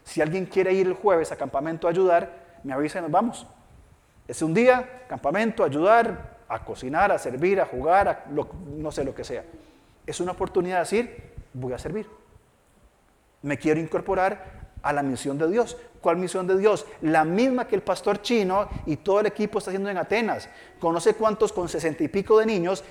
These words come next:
haciendo desastre, que van a escuchar la palabra de Dios. Esa es la misión de Dios. Y podemos incorporarnos a esta misión. "No, es que hasta Atenas, mucho calor y, y hay muchos zancudos y mejor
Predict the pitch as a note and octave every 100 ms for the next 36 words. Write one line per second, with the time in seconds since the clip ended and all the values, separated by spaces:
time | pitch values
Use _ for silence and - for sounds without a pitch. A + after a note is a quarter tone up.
0 | - - F3 F3+ F#3 G#3 - - - -
1 | - - E3 D#3+ A3+ - - F#3 G#3 -
2 | - - - _ _ _ - E3+ E3 E3+
3 | G3 F#3+ F#3+ F#3 E3 F3+ F3+ D3 A3 -
4 | - - _ _ _ - - E3+ - F#3+
5 | F#3+ D#3 F3 F3+ G#3+ B3 - - _ -
6 | - _ - - G#3+ D#3 G3 A3 G#3+ A3+
7 | G#3+ G#3 F#3+ G3+ F#3+ A#3 C#4+ A3 F#3+ -
8 | F#3+ F#3 F3+ E3 F#3+ G#3 G3 - F#3+ -
9 | F3+ G3 G3+ F#3+ F#3 F3 G3+ - F#3 F#3+
10 | F#3+ F3+ - - E3 E3 F3+ G#3 F3 E3
11 | - G#3 G3+ F#3+ F#3+ F3 D3 F3+